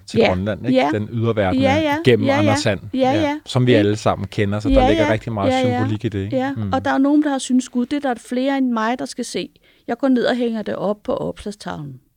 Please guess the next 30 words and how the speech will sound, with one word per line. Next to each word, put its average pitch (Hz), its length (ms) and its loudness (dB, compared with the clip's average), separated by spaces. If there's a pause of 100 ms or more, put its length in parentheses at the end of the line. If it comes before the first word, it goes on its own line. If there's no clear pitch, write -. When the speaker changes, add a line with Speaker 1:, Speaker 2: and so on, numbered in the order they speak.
(580)
Speaker 2:
Bum, 247 280 6 (320)
så 247 120 -10
Speaker 1:
Hvor 214 80 -4
Speaker 2:
har 214 80 0
Speaker 1:
er 165 40 -2
Speaker 2:
du 220 80 -2
Speaker 1:
det 214 60 -2
Speaker 2:
en 226 60 -2
god, 180 220 0
Speaker 1:
smukt. - 180 -10
Speaker 2:
en 240 80 0
god 208 240 -4
historie, 202 520 -8 (120)
ikke? 240 200 -6 (760)
Speaker 1:
Leise, 131 200 2
fortæl, 190 260 2
hvordan, 180 340 4
øh, 147 360 -2 (180)
hvordan 143 240 2
så 196 120 -2
Jette 170 200 2
Bang 165 260 2
ud? 143 180 0 (1160)
Speaker 2:
Jamen 269 360 4
altså, 247 840 2
nu 262 80 6
har 302 80 8
jeg 277 40 8
jo 277 40 6
ikke 294 120 0